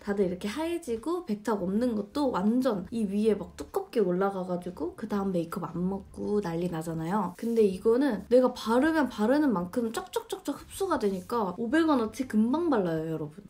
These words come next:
얼마 전에 친구들이 놀러 왔는데 이거 써보고 다 놀랬다니까요. 처음에 이, 이 제품을 보고 "어?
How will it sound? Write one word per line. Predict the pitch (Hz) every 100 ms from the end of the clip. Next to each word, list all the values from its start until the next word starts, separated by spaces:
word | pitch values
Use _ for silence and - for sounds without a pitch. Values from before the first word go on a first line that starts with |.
| -
얼마 | 214 226
전에 | 208 196
친구들이 | 196 311 330 254
놀러 | 196 180 180
왔는데 | 175 180
이거 | 170 190
써보고 | 196 302 254
다 | 202 190
놀랬다니까요. | 175 196 180 170 170 190 -
처음에 | - 359 311
이, | 196 202 -
이 | 220
제품을 | 233 269 254 208
보고 | 196 190 359 - - - -
"어? | 349 -